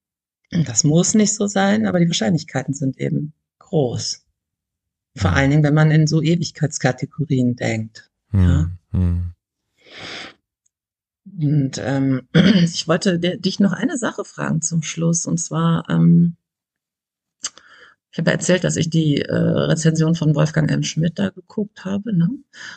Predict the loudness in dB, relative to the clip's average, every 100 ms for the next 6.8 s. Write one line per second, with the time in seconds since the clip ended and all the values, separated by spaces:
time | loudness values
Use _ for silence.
0 | _ 4 4 4 2 2 2 0 -2 -6
1 | _ _ _ -4 -2 0 0 2 0 0
2 | -6 -14 -20 _ _ _ _ _ _ _
3 | _ _ -4 -2 -2 -4 0 2 2 0
4 | 0 2 2 2 0 -2 -2 -2 -2 0
5 | 2 2 0 0 -2 0 2 2 0 -2
6 | -2 -4 -4 -4 -4 -4 -2 -4